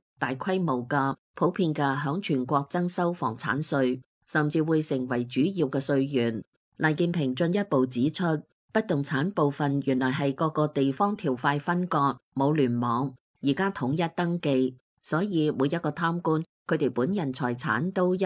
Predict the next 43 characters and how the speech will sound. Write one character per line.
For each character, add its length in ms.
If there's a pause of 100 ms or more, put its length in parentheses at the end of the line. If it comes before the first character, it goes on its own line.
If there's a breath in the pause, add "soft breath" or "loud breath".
目 220
了 280
然， 320 (300)
目 160 (100)
的 120 (100)
唔 60
係 200
打 220
貪 280
官， 280 (180)
而 60
係 260
選 220
擇 160
性 260
反 300
腐， 380 (240)
讓 280
官 160
員 140
們 180
心 220
存 240
畏 240
懼， 340 (260)
為 260
最 160
高 180
權 220
力 100
階 300
層 260
賣 240
命， 220 (200)
加 220
強 300
政 200
治 140
控 260
制。 120 (640)
兩 200
個 140
學 160